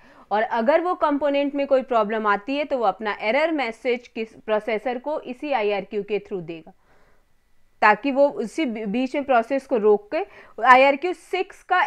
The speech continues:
एरर मैसेज आया तो प्रोसेसर को पता चल गया फ्लॉपी डिस्क कंट्रोलर में प्रॉब्लम है। आईआरक्यू सेवन आया तो उसे पता चल गया फर्स्ट पैरेलल पोर्ट में कोई प्रॉब्लम है,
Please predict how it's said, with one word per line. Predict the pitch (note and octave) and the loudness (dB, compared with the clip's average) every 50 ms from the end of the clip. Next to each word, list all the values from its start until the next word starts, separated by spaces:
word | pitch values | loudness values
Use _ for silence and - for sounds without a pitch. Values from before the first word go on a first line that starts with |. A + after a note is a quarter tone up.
| - | 0
एरर | C#4 C#4+ D4+ D4+ | 0 0 -2 -2
मैसेज | D4+ C#4 B3+ C4 - C4 A3 G#3+ | -4 -4 -6 -6 -6 -6 -4 -4
आया | F#3+ F3 E3+ D#3+ - _ _ _ _ _ _ _ _ _ _ _ _ _ _ _ - - _ _ _ - - - - | -4 -6 -6 -10 -14 _ _ _ _ _ _ _ _ _ _ _ _ _ _ _ -20 -20 _ _ _ -20 -16 -6 -2
तो | D4+ C#4+ | -2 2
प्रोसेसर | D4 D4 C4 C4 - C4+ B3+ D4+ C#4+ D4 | 4 4 2 4 2 0 0 0 -2 -2
को | C#4+ D#4 - | -2 -2 -2
पता | C4+ B3 B3+ C4 C4 | -2 0 0 0 0
चल | C4 C#4+ C4 C4+ | 0 0 -2 -2
गया | D4 F#4 - | -2 -4 -4
फ्लॉपी | - C#4+ A3 G#3+ - A#3 | -2 -4 -4 -2 -4 -6
डिस्क | G3 A3 A3 - _ - | -6 -8 -10 -10 _ -10
कंट्रोलर | G#3+ G#3 F#3 G#3 F#3+ F3 F3 F3 | -10 -8 -8 -8 -8 -8 -8 -8
में | G#3+ D4 | -10 -12
प्रॉब्लम | D4 - G3+ E3 D3 D3+ D#3+ D#3 E3 | -12 -12 -14 -14 -14 -16 -20 -20 -20
है। | E3+ _ _ _ _ _ _ _ _ _ _ _ _ _ _ _ _ _ _ _ _ _ _ _ _ _ _ _ _ _ _ _ - _ _ _ _ - | -20 _ _ _ _ _ _ _ _ _ _ _ _ _ _ _ _ _ _ _ _ _ _ _ _ _ _ _ _ _ _ _ -20 _ _ _ _ -6
आईआरक्यू | - G#3+ A3+ A#3+ C4 C4 C4 E4 E4+ | -2 0 0 2 0 0 -2 -6 -8
सेवन | D#4 - C#4+ A#3+ A3+ B3+ D#4+ F#4 | -4 0 0 0 2 0 -2 -2
आया | E4+ E4 E4 E4+ F4+ | -2 -2 -2 -4 -4
तो | F4 F4 | -6 -8
उसे | E4+ E4+ F4 | -8 -8 -8
पता | D4 D#4+ C#4+ D4 D4+ | -6 -4 -4 -4 -4
चल | D4+ - D4+ D4+ | -4 -4 -4 -4
गया | D4+ E4 F4 | -2 -4 -6
फर्स्ट | E4+ - C#4+ C#4 D#4 D#4+ - - | -4 -2 -2 -2 -2 -4 -8 -4
पैरेलल | - D4+ C4+ B3 B3+ C4 C4+ | -2 0 0 2 0 0 -2
पोर्ट | B3+ C4+ C4 A#3+ A3+ G#3+ - | -4 -6 -6 -6 -6 -6 -8
में | C4 C4+ | -10 -8
कोई | C4+ D#4+ E4 D#4+ | -8 -8 -8 -6
प्रॉब्लम | - C4+ G3 E3+ D#3+ F3 D#3+ D#3 | -4 -6 -6 -4 -6 -10 -14 -14
है, | D#3+ | -16